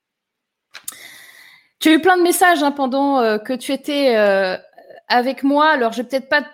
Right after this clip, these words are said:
tous les remettre. Euh,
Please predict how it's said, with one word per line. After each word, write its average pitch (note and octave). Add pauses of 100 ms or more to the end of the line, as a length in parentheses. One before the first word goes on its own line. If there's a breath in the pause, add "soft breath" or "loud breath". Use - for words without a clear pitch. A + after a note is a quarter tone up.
tous -
les B3+
remettre. C4+ (800 loud breath)
Euh, G3